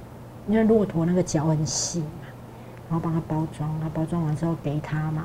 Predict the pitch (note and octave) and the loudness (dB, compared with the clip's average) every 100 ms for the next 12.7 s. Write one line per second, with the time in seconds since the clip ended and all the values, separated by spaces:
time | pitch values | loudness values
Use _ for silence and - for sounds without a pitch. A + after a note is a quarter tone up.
0 | - F3+ D#3+ D3+ - D3+ D#3+ E3+ - - | -2 -2 0 -2 -2 -2 -2 -4 -8 -14
1 | - - - B3 G3 F3 E3+ F3 F3 F3 | -16 -16 -2 0 2 0 0 0 0 0
2 | C#3 D3+ F3 E3+ - D#3+ E3 E3+ G3 G3+ | -2 -2 -2 -2 -2 -4 -2 0 2 2
3 | G3+ G3 E3+ - D#3 D#3 D#3 - - D3+ | 4 4 2 -2 -2 -2 -4 -4 -4 -4
4 | D3+ E3 - E3 D#3 - - - - - | 0 -2 0 -2 -2 -8 -14 -14 -14 -14
5 | - - - - - - - D4 G#3 F3 | -16 -16 -16 -14 -14 -14 2 4 6 6
6 | F#3+ A3 A#3 A#3 - B3 F#3 E3+ E3+ E3 | 4 4 4 4 0 2 6 8 8 8
7 | F3+ G3 F3 D#3 G#3 - G#3+ G#3 - D#3 | 6 8 6 6 4 8 8 8 6 6
8 | D#3 D3+ D3+ - - - - - - E3 | 6 4 0 -6 -12 -12 -12 -8 4 6
9 | D3+ F3+ F3+ F#3 D3 E3+ - - E3 E3 | 8 8 8 8 6 4 -4 0 0 0
10 | - - - - - F3+ G3 C3+ A#2+ - | -4 -6 -8 0 6 10 10 6 0 -4
11 | - - G3 F#3 F3 F3 F3+ E3 F3+ E3+ | -10 4 8 10 10 10 10 8 6 6
12 | D#3+ D#3+ D3 C3 D#3 D#3+ | 6 4 4 4 6 8